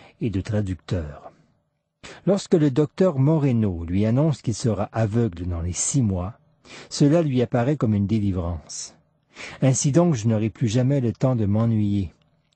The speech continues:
se dit-il, en prenant la décision d'aller mettre fin à ses jours à Buenos Aires. La proximité de la mort fait également ressurgir le souvenir de Magdalena, la première femme, peut-être la seule,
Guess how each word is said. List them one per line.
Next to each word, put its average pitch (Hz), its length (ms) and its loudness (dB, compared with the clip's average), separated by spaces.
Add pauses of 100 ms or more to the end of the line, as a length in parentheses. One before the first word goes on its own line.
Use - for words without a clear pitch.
se - 200 -4
dit-il, 90 680 -4 (380)
en 110 120 -2
prenant 123 400 0
la 107 140 0
décision 110 580 0
d'aller 98 240 -2
mettre 104 340 -2
fin 127 260 -2
à 107 80 -2
ses 107 200 -4
jours 131 380 0 (320)
à 90 140 -4
Buenos 113 540 0
Aires. 85 360 -4 (1300)
La 123 100 2
proximité 165 680 0
de 127 120 2
la 110 160 2
mort 113 440 0 (200)
fait 107 300 0
également 123 440 2
ressurgir 127 680 0
le 110 100 -2
souvenir 120 800 0 (300)
de 120 100 4
Magdalena, 110 920 0 (280)
la 117 120 0
première 147 440 0
femme, 101 400 -2
peut-être 101 420 -6
la 87 120 -6
seule, 143 420 2